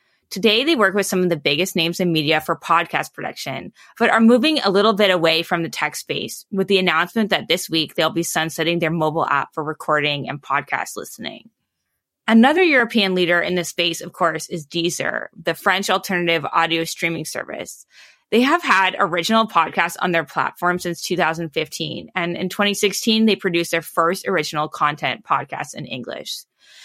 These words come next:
They have long recognized the importance of podcasting,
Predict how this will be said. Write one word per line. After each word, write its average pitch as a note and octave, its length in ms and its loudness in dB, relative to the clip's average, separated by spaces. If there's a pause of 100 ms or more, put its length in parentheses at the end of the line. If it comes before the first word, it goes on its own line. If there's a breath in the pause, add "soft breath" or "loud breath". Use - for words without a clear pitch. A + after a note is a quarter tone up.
(120)
They A#3+ 60 4
have B3 140 2
long G#3 400 4
recognized F3 560 0
the E3+ 80 -2
importance D#3+ 460 -2
of D#3 100 -6
podcasting, - 840 -4